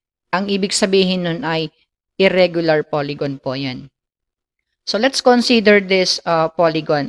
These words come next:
Ito ay isang example ng regular polygon. The segments forming the polygon are called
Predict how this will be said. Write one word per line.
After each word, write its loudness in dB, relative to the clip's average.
Ito -2
ay -2
isang -4
example -2
ng -6
regular -2
polygon. -10
The 2
segments 2
forming 4
the 0
polygon 2
are 0
called 2